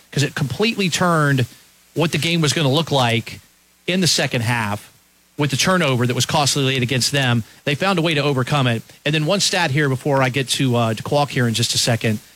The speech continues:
I think the Tigers have gotta get committed to running the football even more than they've been doing. And this from John Blau from the Post and Courier. This was his tweet.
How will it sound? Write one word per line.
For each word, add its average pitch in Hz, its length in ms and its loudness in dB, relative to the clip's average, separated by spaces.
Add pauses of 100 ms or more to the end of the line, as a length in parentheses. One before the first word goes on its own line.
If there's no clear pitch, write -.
(420)
I 160 100 0
think 233 160 -2
the 208 80 -2
Tigers 185 380 0
have 151 100 -2
gotta 143 160 2
get 135 160 -2
committed 160 580 0
to 156 100 0
running 139 340 2
the 135 60 2
football 120 760 0 (380)
even 202 280 0
more 170 280 2
than 147 140 0
they've 135 180 0
been 127 160 0
doing. 120 400 0
And 147 80 2
this 208 100 0
from 208 160 0
John 175 240 2
Blau 147 280 0
from 139 120 -4
the 127 80 0
Post 147 300 -2
and 117 100 -2
Courier. 117 540 0 (960)
This 160 160 0
was 160 100 0
his 151 160 0
tweet. 131 380 0